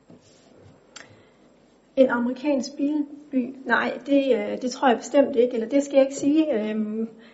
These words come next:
det kommer jo an på, hvad, øh, hvilket temperament de forskellige partier, de har. Der er jo fem, øh, lokalplaner i den indre bys lokalplan, hvor der er mulighed for at lave, øh, forskellige ting. Og alt efter, hvad man tænker som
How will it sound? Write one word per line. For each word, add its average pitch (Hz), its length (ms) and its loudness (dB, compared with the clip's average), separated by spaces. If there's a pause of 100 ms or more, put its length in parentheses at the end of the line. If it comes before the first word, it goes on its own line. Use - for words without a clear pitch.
(100)
det 302 120 -2
kommer 269 220 4
jo 240 40 0
an 277 200 0
på, 254 420 6
hvad, 240 560 4
øh, 208 60 -4
hvilket 277 300 0
temperament 247 800 -2
de 240 100 -6
forskellige 247 400 0 (300)
partier, 247 300 0
de 226 140 -8
har. 240 240 -6 (520)
Der - 60 0
er 285 120 8
jo 285 100 4
fem, 285 420 2 (160)
øh, - 280 -2
lokalplaner 254 640 0
i 214 320 -8
den 233 140 -6
indre 247 340 -2 (120)
bys - 300 -4
lokalplan, 220 680 -4
hvor 220 160 -2
der 214 100 -6
er 214 40 -2
mulighed 240 460 0
for 220 120 -4
at 214 80 -2
lave, 233 300 -2 (560)
øh, 226 240 0
forskellige 240 500 2
ting. - 360 -2 (440)
Og - 300 0
alt 285 220 4
efter, 240 380 -2
hvad 208 320 -2
man 214 440 -8
tænker 269 320 4
som 202 440 -6